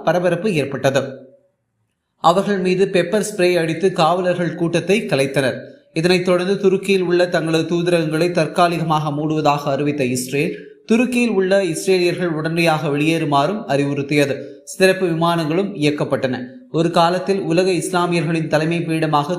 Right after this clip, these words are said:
துருக்கி ஓட்டோமன் சாம்ராஜ்யம் இருந்தது. இஸ்லாமிய புனித நகரங்களான மக்கா, மதீனா அவர்களது கட்டுப்பாட்டிலேயே இருந்தது. அரசியல் சூழல் மாற்றங்களால் சுருங்கியது துருக்கியின் செல்வாக்கு.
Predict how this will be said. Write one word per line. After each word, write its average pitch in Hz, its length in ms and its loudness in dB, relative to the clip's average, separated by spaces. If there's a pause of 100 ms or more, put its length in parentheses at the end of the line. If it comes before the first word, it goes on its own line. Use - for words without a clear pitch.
துருக்கி 180 340 0 (180)
ஓட்டோமன் 170 520 0
சாம்ராஜ்யம் 156 680 -2
இருந்தது. 131 340 2 (520)
இஸ்லாமிய 185 460 0
புனித 175 280 -2
நகரங்களான 156 600 0 (320)
மக்கா, 175 300 0 (200)
மதீனா 160 400 0 (140)
அவர்களது 143 480 0
கட்டுப்பாட்டிலேயே 165 760 -2
இருந்தது. 135 400 -2 (480)
அரசியல் 180 600 2
சூழல் 175 360 2
மாற்றங்களால் 156 720 0
சுருங்கியது 185 580 0 (140)
துருக்கியின் 175 520 -2 (140)
செல்வாக்கு. 135 480 0